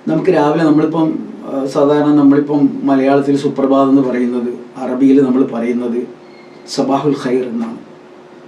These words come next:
സബാഹുൽ ഖൈർ അത് ഒരു കൊളോക്കിയൽ ലാംഗ്വേജ് തന്നെയാണ്. സബാഹുൽ ഖൈർ, സബാഹുൽ ഖൈർ, അതാണ് അതിൻ്റെ ശരിയായ പ്രൊണൗൺസിയേഷൻ. സബാഹുൽ ഖൈർ എന്ന് പറഞ്ഞാൽ മതി. അത് കേട്ടാൽ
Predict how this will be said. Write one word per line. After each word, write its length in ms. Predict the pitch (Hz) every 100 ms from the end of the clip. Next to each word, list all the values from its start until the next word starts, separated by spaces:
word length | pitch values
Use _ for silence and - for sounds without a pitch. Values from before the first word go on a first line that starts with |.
| -
സബാഹുൽ 440 | 139 135 135 139 123
ഖൈർ 220 | 123 117 113 - - - - - - - - - - -
അത് 160 | -
ഒരു 240 | 220 196 208
കൊളോക്കിയൽ 500 | 196 180 175 208 202
ലാംഗ്വേജ് 380 | 180 185 180
തന്നെയാണ്. 280 | 170 160 135
സബാഹുൽ 440 | - 127 143 160 -
ഖൈർ, 300 | 165 170 - - - - - - - - - - - - - - - -
സബാഹുൽ 560 | 135 139 156 214 240 - -
ഖൈർ, 220 | 143 139 117 - - - - - -
അതാണ് 220 | 143 147
അതിൻ്റെ 200 | 143 139
ശരിയായ 460 | - 131 139 131 139
പ്രൊണൗൺസിയേഷൻ. 640 | 139 127 131 127 110 - - - - - - -
സബാഹുൽ 320 | 139 139 143 139
ഖൈർ 180 | 143 156 - -
എന്ന് 140 | 147
പറഞ്ഞാൽ 320 | 143 135 135 139
മതി. 220 | 117 - - - - - - - -
അത് 200 | 233 269
കേട്ടാൽ 480 | 196 185 180 - -